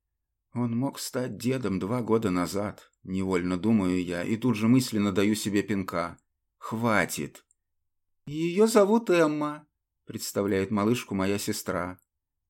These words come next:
Она выглядит уставшей, но глаза ее сверкают гордостью и обожанием при взгляде на дочку. «Поздравляю»,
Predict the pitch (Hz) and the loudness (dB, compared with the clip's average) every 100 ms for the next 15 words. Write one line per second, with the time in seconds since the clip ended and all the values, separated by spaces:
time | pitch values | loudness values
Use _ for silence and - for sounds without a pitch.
0 | _ - 110 110 107 110 104 101 98 107 | _ -6 -4 -2 0 0 0 -2 -2 -4
1 | - 120 123 - 82 - 92 _ - 120 | 0 0 0 -4 -12 -14 -16 _ -8 -4
2 | 120 127 127 147 110 95 - 117 120 135 | -2 0 0 0 2 0 0 0 2 2
3 | 120 123 147 127 87 - - 90 120 117 | 0 2 2 2 -2 -8 -8 -2 0 2
4 | 127 110 98 90 90 87 98 90 92 101 | 2 4 4 4 2 -2 -2 -4 0 -2
5 | 98 92 85 87 - - - - _ _ | 0 -2 0 -2 -4 -12 -14 -14 _ _
6 | _ _ _ _ _ _ 139 117 139 135 | _ _ _ _ _ _ -6 0 2 4
7 | 104 90 87 85 80 | 6 6 4 0 -8